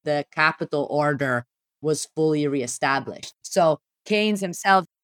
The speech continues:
is not a main actor in my book, but he is present. And he is someone who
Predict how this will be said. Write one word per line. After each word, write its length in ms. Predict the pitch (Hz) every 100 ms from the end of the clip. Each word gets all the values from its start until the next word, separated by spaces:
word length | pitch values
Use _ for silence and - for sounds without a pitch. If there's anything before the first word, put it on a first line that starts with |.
| -
is 120 | 180
not 300 | 202 214 220 -
a 140 | 185 185
main 640 | 180 180 196 262 269 254
actor 340 | 190 214 - 220
in 100 | 214
my 140 | 214
book, 280 | 196 220 220
but 160 | 180 160
he 260 | 170 - 170
is 140 | 190
present. 600 | - 202 196 190 220 240 - _ _ _ _ -
And 580 | 170 165 160 160 156 - _ -
he 200 | 226 226
is 260 | 214 175 - _ _ -
someone 520 | - 208 196 190 185
who 520 | 165 190 185 180 170